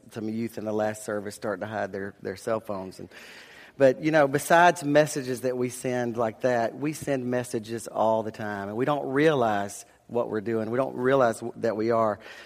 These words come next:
You know, as I counsel with boys and girls, and let me just say that I love my job.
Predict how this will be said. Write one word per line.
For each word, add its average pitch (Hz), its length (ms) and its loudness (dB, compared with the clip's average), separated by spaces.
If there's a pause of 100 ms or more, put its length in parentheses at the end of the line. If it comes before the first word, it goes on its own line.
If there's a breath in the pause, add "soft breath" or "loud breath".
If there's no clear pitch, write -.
(140 loud breath)
You 135 80 2
know, 143 120 8
as 131 180 6
I 127 100 6
counsel 147 480 2
with 127 180 -2
boys 131 300 4
and 127 100 -2
girls, 127 260 4
and 127 60 -2
let 151 120 0
me 151 80 0
just 139 240 -6
say 135 140 4
that 120 120 0
I 120 80 2
love 117 380 0
my 110 160 -4
job. 95 460 -6